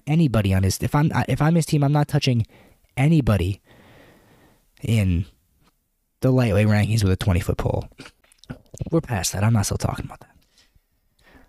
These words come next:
We'll move on. Ilia Topuria, fantastic performance.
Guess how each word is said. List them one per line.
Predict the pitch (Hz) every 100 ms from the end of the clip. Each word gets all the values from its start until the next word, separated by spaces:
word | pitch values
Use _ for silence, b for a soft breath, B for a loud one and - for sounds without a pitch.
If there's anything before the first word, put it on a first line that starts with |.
| -
We'll | 180
move | 165 131
on. | 107
Ilia | 175 175
Topuria, | - 135 139 120 117
fantastic | 127 120 135 120 113
performance. | 117 120 110 104 -